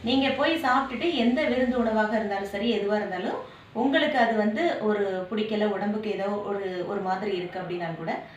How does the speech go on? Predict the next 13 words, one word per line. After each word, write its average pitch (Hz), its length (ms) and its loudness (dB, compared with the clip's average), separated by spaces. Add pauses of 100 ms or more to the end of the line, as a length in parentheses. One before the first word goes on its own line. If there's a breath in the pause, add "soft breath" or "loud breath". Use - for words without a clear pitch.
(260 loud breath)
கொஞ்சம் 262 220 0
மிளகு, 254 340 4
ஒரு 214 100 2
அஞ்சு 196 220 -4
மிளகு 220 320 0
எடுத்து 190 220 -4
நம்ம 208 240 -2
சாப்பிடும்போது 185 600 -6 (960)
நம்ம 185 380 -6
உடம்புக்குள்ள 226 480 2 (300)
அதோட 185 320 -4 (680)
நச்சுத்தன்மை 190 540 -6
வந்து 165 320 -6